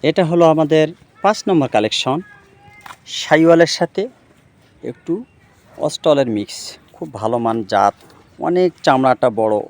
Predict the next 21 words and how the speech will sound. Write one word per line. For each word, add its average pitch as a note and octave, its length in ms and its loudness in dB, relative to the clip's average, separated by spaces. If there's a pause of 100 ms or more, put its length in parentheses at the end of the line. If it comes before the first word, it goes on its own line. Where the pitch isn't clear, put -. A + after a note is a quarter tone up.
অনেক A#2 180 -4
সুন্দর F3 360 -2 (100)
লুজ। B2+ 240 -8 (1120)
দেখলেই F3+ 420 -4
বুঝতে G3+ 220 -2
পারবে G3 280 6 (1300)
এ D3 80 0 (100)
গরুটার D#3 380 6 (800)
জাত B2+ 280 4 (120)
মান, C#3 180 4 (200)
যায় A#2+ 220 2
গরু A#2 320 -6
পোষে। A#2+ 340 -6 (720)
আমি C#3+ 200 0
নিজের D3+ 320 4
কথা E3 260 0
না D#3 160 6
বলি, D#3 240 4 (840)
দর্শকে D#3+ 440 -4
এটা E3 140 -2
নির্বাচন G2 460 -4